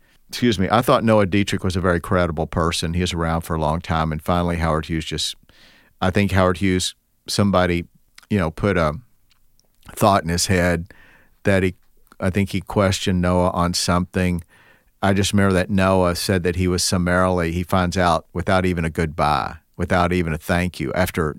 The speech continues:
decades of service, he's, was no longer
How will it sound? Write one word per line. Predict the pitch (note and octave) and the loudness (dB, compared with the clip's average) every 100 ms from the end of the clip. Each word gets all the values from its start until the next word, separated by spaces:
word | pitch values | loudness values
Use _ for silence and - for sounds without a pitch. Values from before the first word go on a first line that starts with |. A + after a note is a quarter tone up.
| - - | -10 -2
decades | G2 G2+ E2+ D#2 C#2 | 0 0 0 -2 -4
of | C#2 | -8
service, | - G2 F2 D#2+ - - - - - - _ _ | -2 2 2 0 -4 -10 -10 -16 -20 -20 _ _
he's, | - F#2+ D#2+ - - | 0 0 0 -4 -6
was | F2 - | -6 -2
no | G2 F2+ | 0 2
longer | F2 E2 E2 D2+ C2 | 2 2 0 -2 -6